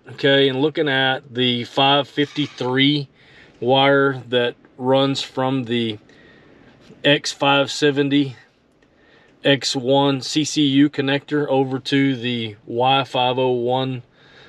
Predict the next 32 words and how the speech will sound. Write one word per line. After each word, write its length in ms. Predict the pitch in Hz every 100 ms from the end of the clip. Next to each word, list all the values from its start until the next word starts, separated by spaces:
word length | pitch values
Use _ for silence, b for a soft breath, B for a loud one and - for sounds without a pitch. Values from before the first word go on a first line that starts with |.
| b
solenoid 840 | - - 147 147 143 143 147 139
connector. 500 | - 143 143 - 180
It 100 | 156
looks 320 | 156 196 214 214
like, 340 | 170 160 151
just 220 | 147 156
looking 300 | 180 165 165
at 260 | 151 143 143 - B B B B
Service 400 | - 202 196 170
Advisor, 560 | 151 151 156 147 156
that 200 | 139 135
that 220 | 147 170
five 280 | 160 165 156
fifty-three 540 | - 147 135 151 180 165
circuit 480 | - 170 151 147
is 200 | 135 131
an 80 | 127
orange 380 | 123 143 156 131
wire. 480 | 123 127 139 147 135 B B B B
Well, 140 | 131
I 120 | 151
didn't 200 | 214 208
have 200 | 175 180
any 140 | 180 160
orange 400 | 135 156 170 139
wire, 460 | 139 147 156 156
so 240 | 151 143 131
I 40 |
used 380 | 131 160 165 135
a 100 | 127
yellow 380 | 117 131 147 151
wire, 480 | 139 143 151 156